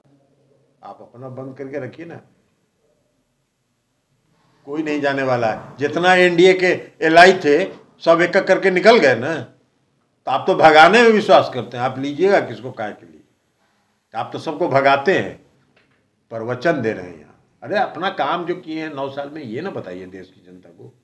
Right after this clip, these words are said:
नीतीश कुमार जी काम बताते हैं ना। नीतीश कुमार जी ने सात निश्चय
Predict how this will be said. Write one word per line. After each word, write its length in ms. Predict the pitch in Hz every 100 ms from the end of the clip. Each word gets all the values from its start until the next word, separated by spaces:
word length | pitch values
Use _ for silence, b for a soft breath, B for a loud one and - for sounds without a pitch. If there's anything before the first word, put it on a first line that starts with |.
| _ _ _ _ _ _ _ _ _ _ _
नीतीश 320 | 117 165 175
कुमार 220 | 156 165
जी 100 | 156 156
काम 200 | 170 185
बताते 360 | 110 92 -
हैं 100 | 82
ना। 160 | 113 127 _ _ _ -
नीतीश 380 | 120 120 180
कुमार 240 | - 165 160
जी 120 | 165
ने 100 | 165
सात 300 | 165 165 -
निश्चय 260 | 160 -